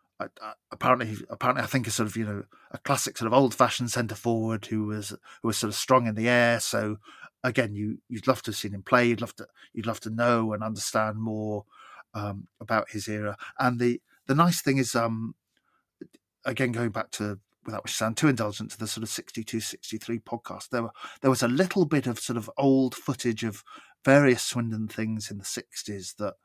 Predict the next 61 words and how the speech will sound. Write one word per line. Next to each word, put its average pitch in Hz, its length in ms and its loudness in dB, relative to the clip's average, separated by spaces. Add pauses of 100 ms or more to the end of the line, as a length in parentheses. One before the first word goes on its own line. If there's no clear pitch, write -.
(540)
I 117 60 -8
was 110 140 -4
able 107 120 -2
to - 100 -18
dig 113 180 -4
out. 101 160 -2
Sadly, 131 600 4
um, 104 540 -10 (260)
the, 110 360 -8 (600)
um, 104 340 -6
it 98 60 -8
has - 180 -4
to 123 100 -2
remain 113 180 -2
locked 110 260 -4
in 107 80 -10
the 92 60 -10
B 110 120 -6
B 104 60 -8
C 104 200 -8
archives 101 520 -10
for - 160 -12
various 101 240 -8
copyright 92 500 -10
reasons, - 300 -14
'cause 117 240 -2 (260)
I, - 40 -6
I'd 110 80 -2
love 117 160 -2
to - 100 -8
share 110 220 -4
it. - 80 -8
And 110 80 -10
there, 110 120 -8 (380)
um, 107 320 -4
there 120 160 2
is 151 160 4
a 139 60 2
game 117 340 2
where 104 140 -4
you 107 160 -4
do 110 180 -2
sort 107 200 -6
of - 60 -10
see 117 140 0
Morris 110 320 -2
Owen 107 180 -2
playing 113 220 -2
at - 60 -16
the 101 60 -16
back. 110 200 -10
It's - 180 -8
an - 480 -10
F - 200 0
A 135 60 6
Cup - 220 -4
game 117 220 0
with 113 180 -4
Bath. 110 520 -2
So, 101 500 -4 (320)
um, 107 520 -4